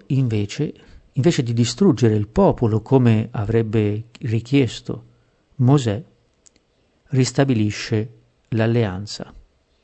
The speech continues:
E Dio, passando davanti a Mosè, afferma:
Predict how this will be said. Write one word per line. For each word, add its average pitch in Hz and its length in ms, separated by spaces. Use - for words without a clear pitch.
E 151 180
Dio, 135 300
passando 117 800
davanti 117 520
a 107 60
Mosè, 120 360
afferma: 107 640